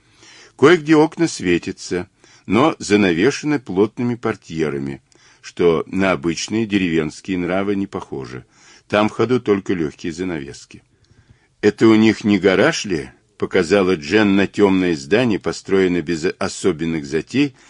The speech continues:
в виде обувной коробки, без окон, с высокой двустворчатой дверью, но снабжённое по кромке крыши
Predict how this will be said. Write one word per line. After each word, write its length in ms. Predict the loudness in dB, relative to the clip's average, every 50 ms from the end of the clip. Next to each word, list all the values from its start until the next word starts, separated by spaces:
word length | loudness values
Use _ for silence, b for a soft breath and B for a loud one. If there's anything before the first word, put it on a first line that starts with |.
| B B B B B
в 40 | -12
виде 380 | -4 -2 -2 0 2 2 2
обувной 420 | 2 2 0 -2 0 0 0 0 0
коробки, 560 | 0 2 4 4 4 4 2 _ -6 -14 -12
без 320 | -8 -4 -4 -4 -6 -8 -10 -2
окон, 420 | 0 2 2 2 0 -2 -6 -6
с 120 | -6 -10 -8
высокой 500 | -10 -8 -4 0 0 0 0 0 -6 -8
двустворчатой 840 | -6 -6 -10 -10 -10 -8 -4 -4 -4 -4 -4 -12 -12 -8 -8 -10
дверью, 480 | -8 -6 -6 -6 -6 -6 -8 -14 -18 -20 b b b b b b b b b b
но 160 | b -4 -4 -4
снабжённое 720 | -2 -2 -4 -4 -2 0 2 2 4 4 4 2 2 0
по 160 | -2 -4 -6
кромке 460 | -4 -2 -2 0 0 0 -2 -4 -12
крыши 540 | -10 -6 -2 -2 -2 -2 -2 -4 -6 -6 -6